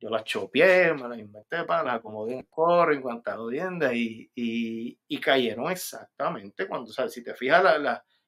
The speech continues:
en el tiempo de, de, de, del coro, termina cuando está diciendo,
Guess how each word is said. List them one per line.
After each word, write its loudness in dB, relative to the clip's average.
en -6
el -8
tiempo 2
de, 4
de, -2
de, -6
del -10
coro, 0
termina -4
cuando -2
está -12
diciendo, -4